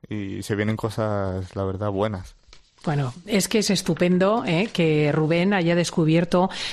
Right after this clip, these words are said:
Speaker 2: tantas cosas interesantes, que sea tan creativo y que constituya un ejemplo también para gente que lo pasa tan mal.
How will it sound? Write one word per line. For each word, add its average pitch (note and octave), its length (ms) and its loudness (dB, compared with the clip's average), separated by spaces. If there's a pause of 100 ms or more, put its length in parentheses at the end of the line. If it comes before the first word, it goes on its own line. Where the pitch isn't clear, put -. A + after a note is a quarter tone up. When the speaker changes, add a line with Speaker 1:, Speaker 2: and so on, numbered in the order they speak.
(200)
Speaker 2:
tantas G3+ 500 2
cosas D#3+ 320 0
interesantes, E3 840 2
que E3 100 0
sea F3 220 2
tan F#3 180 2
creativo F3+ 640 2
y F3+ 60 2
que E3+ 120 -2
constituya D#3+ 540 0
un D#3+ 100 2
ejemplo D#3 480 2
también D#3 300 2
para D#3+ 180 0
gente D3+ 260 -2
que D#3 80 0
lo C#3 100 0
pasa D#3 240 -2
tan D3+ 200 2
mal. C#3+ 280 2